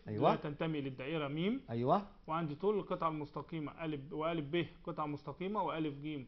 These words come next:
Speaker 2: قطعة مستقيمة، دول قطعتان ممستان للدائرة ميم.
Speaker 1: طيب، المطلوب بقى يا أستاذ جمال إيه؟
Speaker 2: المطلوب إن أنا عايز أثبت إن طول القطعة المستقيمة ألف ب يساوي طول القطعة المستقيمة ألف ج.
Speaker 1: طيب، احنا، احنا بنفتكر حاجة كده عشان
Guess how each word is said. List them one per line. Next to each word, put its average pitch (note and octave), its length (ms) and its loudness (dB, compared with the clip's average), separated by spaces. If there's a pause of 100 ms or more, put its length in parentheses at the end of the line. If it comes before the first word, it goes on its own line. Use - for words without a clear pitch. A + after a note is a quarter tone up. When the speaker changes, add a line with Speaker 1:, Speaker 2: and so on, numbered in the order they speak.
Speaker 2:
قطعة C#3+ 200 -4
مستقيمة، F#3 600 -4
دول E3+ 260 2
قطعتان D#3+ 680 -4
ممستان D3 680 -4
للدائرة C#3 720 -2 (300)
ميم. E3 200 2 (380)
Speaker 1:
طيب، C#3+ 220 8 (460)
المطلوب D#3+ 440 10
بقى E3+ 100 12
يا D#3+ 40 12
أستاذ C#3+ 180 0
جمال C#3 220 6
إيه؟ C#3+ 60 2
Speaker 2:
المطلوب D#3+ 360 2
إن F#3+ 120 0
أنا F#3 120 2
عايز F#3 200 4
أثبت F#3 320 2
إن F3 180 0
طول F3 460 4
القطعة D#3+ 420 -2
المستقيمة D#3 600 -4
ألف D#3+ 280 0
ب G#3+ 100 4 (480)
يساوي F3+ 380 4
طول A3 280 2
القطعة F#3 380 4
المستقيمة E3 840 0 (340)
ألف D#3+ 460 2 (260)
ج. D#3 260 4 (920)
Speaker 1:
طيب، G3 280 12
احنا، F#3+ 420 10
احنا E3+ 200 8
بنفتكر F#3 520 8
حاجة G3 260 6
كده G3+ 280 10
عشان F3 360 4